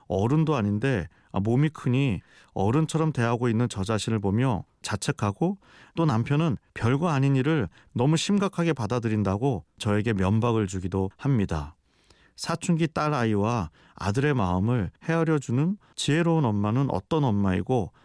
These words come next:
어떻게 대처를 해야 하는지 꼭 알려주세요. 공감은 소통 기술 이전에 자동으로 일어나는 마음의 반응이죠. 상대방의 고통과 어려움이 실시간으로 내 마음에서 느껴지는 것입니다.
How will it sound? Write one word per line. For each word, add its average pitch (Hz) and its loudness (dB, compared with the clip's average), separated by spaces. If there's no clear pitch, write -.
어떻게 175 -2
대처를 127 0
해야 123 0
하는지 98 0
꼭 - -2
알려주세요. 92 -4
공감은 156 0
소통 196 0
기술 165 2
이전에 110 0
자동으로 139 0
일어나는 107 2
마음의 95 2
반응이죠. 101 -2
상대방의 123 0
고통과 110 -2
어려움이 92 0
실시간으로 110 0
내 98 2
마음에서 92 0
느껴지는 101 0
것입니다. 87 -2